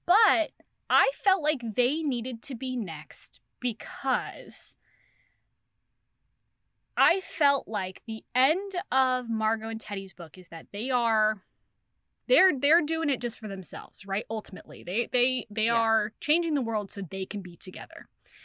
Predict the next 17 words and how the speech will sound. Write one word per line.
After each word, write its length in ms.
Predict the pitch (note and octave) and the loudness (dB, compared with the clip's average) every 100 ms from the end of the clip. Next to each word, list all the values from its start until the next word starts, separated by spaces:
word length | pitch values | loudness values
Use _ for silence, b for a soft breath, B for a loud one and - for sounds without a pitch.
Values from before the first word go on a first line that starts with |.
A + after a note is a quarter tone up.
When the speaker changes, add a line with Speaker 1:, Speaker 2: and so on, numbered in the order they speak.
| B B B | B B B
Speaker 2:
Yes. 140 | D#3 | 0
Speaker 1:
However, 300 | - B4 G#4+ | 4 6 6
they 120 | D#4+ D#4 | 4 4
are, 120 | C#4+ - | 4 2
they 120 | A#3 | 4
are 140 | A#3 A#3 | 6 4
changing 340 | A3+ G#3 G#3+ | 2 -2 -2
the 60 | A3+ | -4
world, 460 | C#4+ D4+ - - - b b | 2 2 2 -6 -16 b b
and 80 | C#4 | 0
that's 140 | C4 | 0
Speaker 2:
Right. 60 | B2+ | 0
Speaker 1:
great. 160 | G#3+ - | -4 -4
It's 140 | A3+ - | -8 -2
fantastic. 640 | A#3+ A3+ F3 - - - | -2 2 0 0 -8 -8
They 120 | F3+ | -6
are, 200 | F3+ F3 | -6 -8